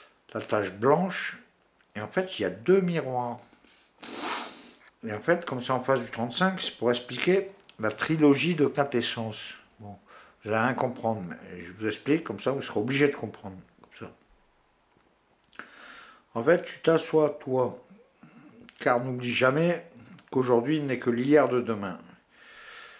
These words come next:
En fait, si tu t'assois du côté, euh, extérieur, tu représentes le futur.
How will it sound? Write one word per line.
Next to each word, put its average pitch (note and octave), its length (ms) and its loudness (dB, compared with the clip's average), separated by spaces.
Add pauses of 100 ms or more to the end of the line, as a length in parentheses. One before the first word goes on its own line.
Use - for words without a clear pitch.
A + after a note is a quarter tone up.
(200)
En - 40 -20
fait, F3 160 -2
si - 180 -14
tu - 260 -16
t'assois C#3+ 360 2
du A2 180 -6
côté, B2+ 420 0
euh, G#2+ 300 0 (160)
extérieur, D3+ 840 2 (1900)
tu C#3 100 0
représentes C#3+ 560 4
le D#3 60 2
futur. G2 600 -8